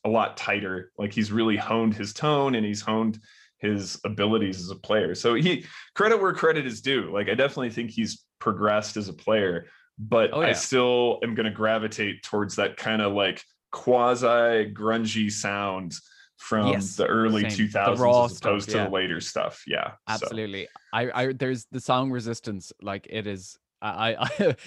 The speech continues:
Speaker 2: it was a song I'm like, "I'm checked out. I can't listen to these guys
Speaker 1: Oh,
Speaker 2: anymore."
Speaker 1: I mean, it's, it, <sighs> it really
Speaker 2: They
Speaker 1: sounds like bad U two.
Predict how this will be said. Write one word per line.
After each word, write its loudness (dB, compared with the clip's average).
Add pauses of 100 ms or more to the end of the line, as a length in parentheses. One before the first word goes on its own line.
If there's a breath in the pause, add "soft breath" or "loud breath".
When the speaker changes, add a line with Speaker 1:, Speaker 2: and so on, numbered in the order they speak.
Speaker 2:
it 4
was 2
a -4
song 6
I'm 4
like, 0
"I'm 2
checked -4
out. 0
I 0
can't 0
listen -4
to -6
these -4
guys 4
Speaker 1:
Oh, 4
Speaker 2:
anymore." -2
Speaker 1:
I 4
mean, 4
it's, 0
it, -2 (160)
<sighs> -4
it 0
really 4
Speaker 2:
They 4
Speaker 1:
sounds 0
like 2
bad 0
U -6
two. -8